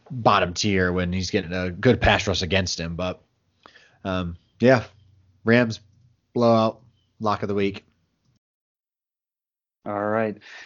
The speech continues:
Speaker 2: Um, what's interesting is the Rams to opposing quarterbacks, the top performance they've given up to was Andy Dalton in week two at sixteen points. So
Speaker 1: Yeah.
Speaker 2: be, be wary of starting Jimmy G or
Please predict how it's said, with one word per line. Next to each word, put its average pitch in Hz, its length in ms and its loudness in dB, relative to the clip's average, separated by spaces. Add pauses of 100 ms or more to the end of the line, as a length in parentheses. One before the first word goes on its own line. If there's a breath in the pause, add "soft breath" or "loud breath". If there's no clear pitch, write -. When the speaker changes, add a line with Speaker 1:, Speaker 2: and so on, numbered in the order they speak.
Speaker 2:
Um, 135 240 6
what's 139 160 2
interesting 135 480 4
is 117 140 -2
the 117 120 0
Rams 123 640 -2
to 110 380 0
opposing 117 400 0
quarterbacks, 143 640 2 (400 soft breath)
the 113 100 4
top 131 580 2
performance 135 440 -2
they've 123 180 -4
given 120 180 0
up 117 180 -2
to 160 240 0
was 113 360 0
Andy 127 460 0
Dalton 104 520 2
in 92 160 -10
week 104 320 -6
two 101 300 -4
at 76 160 -10
sixteen 107 720 -6
points. - 680 -10
So - 340 -6 (420 loud breath)
Speaker 1:
Yeah. - 40 -16
Speaker 2:
be, 113 560 6 (220 loud breath)
be 113 160 6
wary 120 500 8
of 107 180 4
starting 110 380 2
Jimmy 104 300 -4
G 101 460 -4
or 95 600 -2